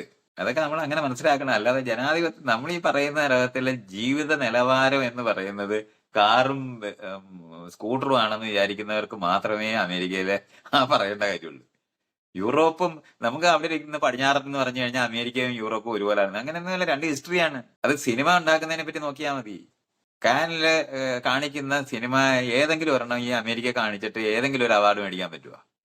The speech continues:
ഓസ്കാർ കിട്ടുക എന്ന് പറഞ്ഞാൽ അപമാനമായിട്ട് അനുഭവിക്കേണ്ടവരാണ് ആൾക്കാര്.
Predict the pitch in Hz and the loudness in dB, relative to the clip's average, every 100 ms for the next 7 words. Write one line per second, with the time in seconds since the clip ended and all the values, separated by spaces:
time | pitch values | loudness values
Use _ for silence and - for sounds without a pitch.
0 | _ 85 123 185 185 196 185 196 190 190 | _ -2 0 2 2 2 0 0 0 -2
1 | 202 156 143 165 180 202 208 202 196 190 | 0 2 2 2 2 2 2 0 -2 -4
2 | 190 190 190 190 185 185 165 143 131 90 | -4 -2 -2 0 0 0 -2 -2 -6 -8